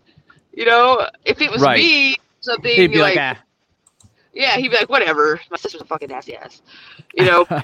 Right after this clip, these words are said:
Speaker 1: it's my wife. He's like, "Damn." Like,
Speaker 2: Yeah.
Speaker 1: "That was your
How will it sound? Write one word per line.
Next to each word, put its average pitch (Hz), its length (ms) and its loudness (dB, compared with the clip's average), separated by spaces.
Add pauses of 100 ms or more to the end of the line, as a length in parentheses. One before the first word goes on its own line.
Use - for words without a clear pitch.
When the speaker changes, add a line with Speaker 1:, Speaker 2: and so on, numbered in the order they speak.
(140)
Speaker 1:
it's - 380 4
my 320 220 4 (140)
wife. 247 180 6
He's 339 220 6
like, 254 180 2 (180)
"Damn." 180 600 2 (260)
Like, - 280 2
Speaker 2:
Yeah. 147 320 2
Speaker 1:
"That 330 100 6
was 587 120 2 (140)
your 392 140 4